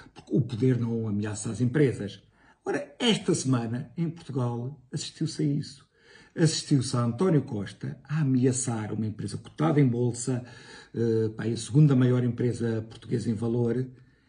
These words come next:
em que ameaçou, hum, que queria, que ia dar uma grande lição à Galp. Pois bem, em países civilizados, o poder executivo não dá grandes lições.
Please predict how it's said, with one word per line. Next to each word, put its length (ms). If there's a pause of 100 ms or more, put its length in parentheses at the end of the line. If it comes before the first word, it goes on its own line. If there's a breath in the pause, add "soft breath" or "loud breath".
(140 soft breath)
em 140
que 640
ameaçou, 800
hum, 240 (600)
que 220
queria, 500
que 180
ia 80
dar 160
uma 140
grande 480
lição 400
à 60
Galp. 360 (480)
Pois 160
bem, 220
em 60
países 280
civilizados, 880 (800 soft breath)
o 260 (120)
poder 320
executivo 680
não 320
dá 180
grandes 340
lições. 500